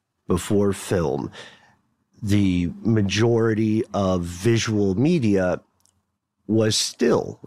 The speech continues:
right? It was either gonna be, unless you were watching a show live on stage, you were looking at a photograph, a woodcut,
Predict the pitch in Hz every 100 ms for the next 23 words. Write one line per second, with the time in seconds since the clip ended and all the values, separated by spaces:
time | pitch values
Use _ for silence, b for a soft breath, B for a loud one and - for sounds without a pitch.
0 | - 90 120 143 104 - 101 98 98 -
1 | 110 113 107 101 101 98 92 90 85 78
2 | b b 143 135 147 - 131 101 107 131
3 | - 135 120 - 110 101 101 90 98 120
4 | 127 - - 76 80 - - 95 95 92
5 | 85 98 - 98 95 95 - 175 180 143
6 | 76 67 - - 110 110 147 131 - 104
7 | -